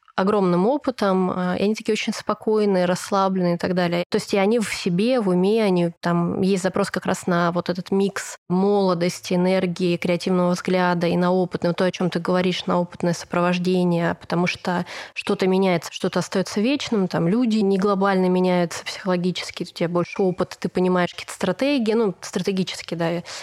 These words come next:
Вот вы встречаетесь, все хорошо. А у нас это очень часто на российском рынке выглядит таким образом. Или вот из серии шестьдесят, пятьдесят, э, сорок пять, сорок, э, когда вот я в две тысячи, там, десятом сделал,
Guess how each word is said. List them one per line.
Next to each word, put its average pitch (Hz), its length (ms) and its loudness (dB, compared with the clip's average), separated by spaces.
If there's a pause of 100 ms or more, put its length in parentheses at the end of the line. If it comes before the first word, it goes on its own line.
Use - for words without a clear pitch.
(140)
Вот 202 160 0
вы 214 80 2
встречаетесь, - 600 -2
все 208 140 -2
хорошо. - 500 -2 (640)
А 190 140 2
у 190 60 4
нас 269 500 0
это 220 280 0
очень 208 280 0
часто 220 560 0 (360)
на 190 60 0
российском 196 420 -2
рынке 214 320 0
выглядит 190 320 0
таким 190 320 0
образом. 175 500 0 (200)
Или 220 240 2
вот 202 340 0
из - 160 -2
серии 202 260 0
шестьдесят, 196 800 -2
пятьдесят, 180 760 0
э, 165 140 0
сорок 185 380 -2
пять, 170 600 0
сорок, 185 720 -2
э, 180 180 -2
когда 180 380 0
вот 180 300 -4
я 180 180 2
в 175 60 -2
две 175 100 0
тысячи, - 460 -4
там, 185 420 -2
десятом 175 500 -2
сделал, 294 640 0